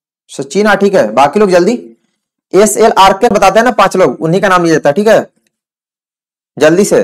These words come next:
सेवन पॉइंट सिक्स टू एमएम एसएलआर में खालिस्तान खांचे होते हैं। अरे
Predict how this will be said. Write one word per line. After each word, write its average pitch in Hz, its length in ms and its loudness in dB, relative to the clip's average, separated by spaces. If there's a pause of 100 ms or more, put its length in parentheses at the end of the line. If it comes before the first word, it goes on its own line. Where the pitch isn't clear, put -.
(120)
सेवन 185 320 -2
पॉइंट 220 180 2
सिक्स - 380 -8
टू 226 120 -2
एमएम 196 340 -2
एसएलआर 196 340 0
में 220 120 -2
खालिस्तान 180 400 -2
खांचे 170 300 0
होते 143 200 -2
हैं। 104 80 -4 (1200)
अरे 117 120 -10